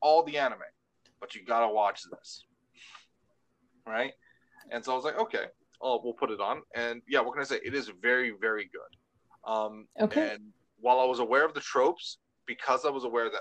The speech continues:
Speaker 1: all right, it's the first thing to do it, I don't feel, like, bogged down by what would normally, "Oh, they're doing this, they're doing that." But it was particularly good. It, uh, this is, it's a re-, it's a very interesting sort of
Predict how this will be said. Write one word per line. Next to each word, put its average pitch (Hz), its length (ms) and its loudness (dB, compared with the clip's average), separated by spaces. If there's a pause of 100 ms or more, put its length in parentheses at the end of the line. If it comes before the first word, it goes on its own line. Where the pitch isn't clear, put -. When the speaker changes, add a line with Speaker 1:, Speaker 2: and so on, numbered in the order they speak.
Speaker 1:
all 117 60 6
right, 98 120 -2
it's - 140 -16
the - 180 -10
first 123 220 -6
thing 123 140 -12
to 104 120 -12
do 110 160 -8
it, 127 60 -8 (100)
I - 60 -2
don't 123 200 -4
feel, 110 220 -10
like, 104 140 -8 (120)
bogged 107 300 -2
down 101 420 -6
by 95 260 -2 (520)
what 110 220 -6
would 104 160 -10
normally, 101 300 -8 (120)
"Oh, 95 380 -4
they're 98 100 -12
doing 113 220 -12
this, 127 240 -4
they're 104 100 -10
doing 104 240 -12
that." 123 200 -6 (440)
But 120 120 -2
it 107 80 -2
was 104 120 -8
particularly 135 600 -4
good. 104 240 -4 (380)
It, 92 120 -12 (480)
uh, 98 300 -4 (100)
this 104 260 -6
is, 98 440 -8 (640)
it's - 140 -10
a 113 60 -4
re-, 113 200 -4 (340)
it's 127 140 -12
a 117 80 -2
very 135 260 -2
interesting 117 460 -12
sort 107 260 -8
of 101 160 -6